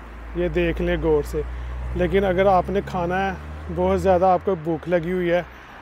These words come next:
तो आपको ज़रा आधा घंटा, घंटा पहले आना पड़ेगा और आपको अपनी बारी का इंतज़ार करना पड़ेगा। आपको ऑर्डर देने के बाद भी घंटा वेट करना पड़ेगा। इनका कबीडा सबसे मशहूर है जी।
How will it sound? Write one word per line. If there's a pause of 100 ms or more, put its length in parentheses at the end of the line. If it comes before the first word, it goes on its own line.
(120)
तो
आपको
ज़रा (800)
आधा
घंटा,
घंटा
पहले
आना
पड़ेगा
और
आपको
अपनी
बारी (600)
का
इंतज़ार
करना
पड़ेगा। (420)
आपको
ऑर्डर
देने
के
बाद
भी
घंटा
वेट
करना
पड़ेगा। (840)
इनका
कबीडा
सबसे
मशहूर
है
जी।